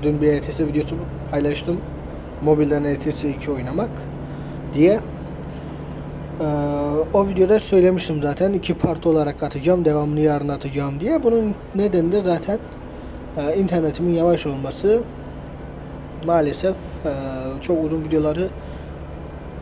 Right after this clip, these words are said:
atmak biraz zor oluyor arkadaşlar. Ondan dolayı, e, bu ikinci partla devam edeceğiz.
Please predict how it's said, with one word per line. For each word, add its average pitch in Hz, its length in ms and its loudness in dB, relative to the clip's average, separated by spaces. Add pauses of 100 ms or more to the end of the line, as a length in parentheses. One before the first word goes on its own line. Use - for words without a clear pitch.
(120)
atmak 170 540 0 (200)
biraz 156 220 6
zor 151 240 6
oluyor 139 280 6
arkadaşlar. 135 640 -4 (2250)
Ondan 160 360 2
dolayı, 147 320 4
e, - 1160 -8 (800)
bu 185 120 8
ikinci 175 300 2
partla 175 440 4
devam 156 300 4
edeceğiz. 147 540 0